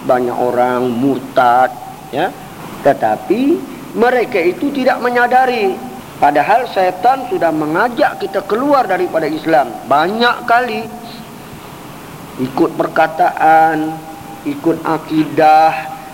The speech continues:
ikut perbuatan. Oleh kerana kita jahil, maka sebab itu sudah banyak kali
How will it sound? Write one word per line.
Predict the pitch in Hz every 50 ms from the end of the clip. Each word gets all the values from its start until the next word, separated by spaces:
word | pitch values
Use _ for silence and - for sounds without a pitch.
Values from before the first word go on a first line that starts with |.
| - - 143
ikut | 139 - - 170 - -
perbuatan. | 147 147 143 143 147 143 135 123 - - 160 170 190 220 247 302 - - - - - - - - - - - - - - - - - - - - - - - - - - - - -
Oleh | 117 123 131
kerana | - - 127 127 127 127 120
kita | 117 117 120 135 123
jahil, | 123 127 127 123 123 123 127 135 147 170 202 214 214 - - - - - - - - - - - - - - - - - - - - - - - - - - -
maka | - 147 131
sebab | - 139 131 127 123 113
itu | 127 123 - 127 - 175 214 262 294 339 381 - - - - - - - - - - - - - - - - - -
sudah | - 156 160 160 160
banyak | 165 175 190 202 190 -
kali | 170 208 226 262 302 294 277 226